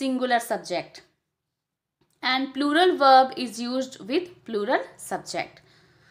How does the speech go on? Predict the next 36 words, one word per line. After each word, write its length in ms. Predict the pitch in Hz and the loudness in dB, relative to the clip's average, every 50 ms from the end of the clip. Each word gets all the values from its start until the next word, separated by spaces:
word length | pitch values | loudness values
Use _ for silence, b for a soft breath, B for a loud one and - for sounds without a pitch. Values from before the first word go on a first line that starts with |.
| b b b | b b b
So, 140 | - 311 320 | -2 0 0
फर्स्ट 380 | 320 - 349 392 - - - 349 | 4 8 8 8 8 6 0 0
रूल 180 | 349 330 330 | 0 2 2
है 140 | 330 311 311 | 2 2 2
हमारा 500 | 302 277 269 254 240 226 226 247 294 370 359 b b b b b b b b _ - | 2 2 2 2 2 2 2 2 0 0 -4 b b b b b b b b _ -10
कि 60 | 226 | -10
अगर 400 | - - - 285 285 285 311 392 | -10 0 4 4 6 6 6 2
सिंगुलर 640 | 453 440 - 359 349 349 349 359 370 359 370 359 370 | 2 4 4 4 6 6 6 6 8 10 10 10 10
वर्ब 300 | 330 269 277 277 262 240 | 8 8 10 10 10 8
है 380 | 254 233 180 - - - - _ _ _ _ _ _ _ _ _ _ _ - | 6 0 -2 -2 -2 -6 -12 _ _ _ _ _ _ _ _ _ _ _ -4
तो 120 | 302 330 | 0 0
उसके 340 | 330 320 320 - - 392 415 | 2 0 0 0 0 0 2
साथ 280 | - - 320 302 294 285 | 2 4 6 6 6 6
हमेशा 560 | 294 277 277 262 262 254 254 262 269 285 285 | 4 2 0 0 0 0 -2 2 2 2 2
क्या 320 | 277 - - 285 285 311 | 2 2 4 6 6 6
वर्ब 380 | 320 320 330 330 320 269 - - - _ - | 6 6 4 4 2 0 -4 -10 -18 _ -16
यूज़ 320 | 208 240 269 294 294 269 | -10 -6 -4 -2 0 0
होगा? 440 | 311 294 285 240 220 175 - - B B B B B B B | 0 0 2 2 2 0 0 -2 B B B B B B B
सिंगुलर 600 | - - - 302 294 294 294 294 311 311 311 311 | -20 -10 -6 -4 -2 -2 0 0 2 4 4 4
सब्जेक्ट 560 | 311 311 - 247 214 196 202 233 240 240 - | 2 2 0 -2 -2 -2 -4 -8 -8 -8 -8
ही 100 | 247 233 | -10 -10
यूज़ 260 | 226 220 226 208 190 | -8 -8 -8 -8 -6
होगा। 340 | 196 180 - 147 131 - - b b b b b | -6 -6 -6 -6 -8 -8 -12 b b b b b
अगर 360 | b 233 247 262 370 440 - - | b 2 4 6 6 4 4 4
प्लूरल 360 | 302 320 330 330 330 330 311 | 0 2 4 6 6 6 6
वर्ब 280 | 285 294 294 285 262 | 6 4 4 4 2
है 280 | 277 262 277 269 285 277 | 0 0 0 0 0 -2
तो 180 | 277 - 294 277 | -2 0 0 0
उसके 280 | 277 - - 285 269 | -2 -2 -2 -2 -2
साथ 240 | 262 - 277 254 247 247 - | 0 2 2 0 0 -2 -6
हमेशा 500 | 233 214 214 214 208 208 - 285 359 453 | -10 -10 -10 -10 -10 -4 0 2 2 2
प्लूरल 540 | 466 - - 233 233 233 240 240 285 339 | 0 -4 -8 -10 -8 -4 2 4 4 4
सब्जेक्ट 540 | 359 - - 240 208 185 - 208 220 214 - | 4 2 -2 -4 -4 -4 -6 -8 -10 -10 -8
ही 180 | 226 262 311 339 | -4 0 2 4
यूज़ 320 | 330 330 302 277 233 208 | 4 4 4 2 0 -4
होगा। 320 | 247 208 190 180 185 175 | -4 -4 -4 -2 0 -2